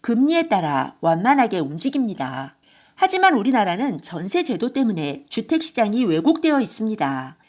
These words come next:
다른 나라에서는 월세를 내기가 싫어서 목돈이 모이면 집을 바로 구입하는데 한국에는 전세가 있기 때문에 집을 살 능력이 있는데도 집을 잘 사지 않는 것이죠.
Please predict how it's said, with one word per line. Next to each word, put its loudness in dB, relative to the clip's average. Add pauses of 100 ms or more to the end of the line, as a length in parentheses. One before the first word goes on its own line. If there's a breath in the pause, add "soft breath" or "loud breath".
(240 soft breath)
다른 2
나라에서는 0
월세를 -2
내기가 0
싫어서 -2 (300 soft breath)
목돈이 2
모이면 0
집을 -2
바로 -6
구입하는데 0 (440 soft breath)
한국에는 0
전세가 0
있기 0
때문에 -4 (340 soft breath)
집을 0
살 4
능력이 2
있는데도 -2 (260 soft breath)
집을 0
잘 0
사지 -2
않는 2
것이죠. -2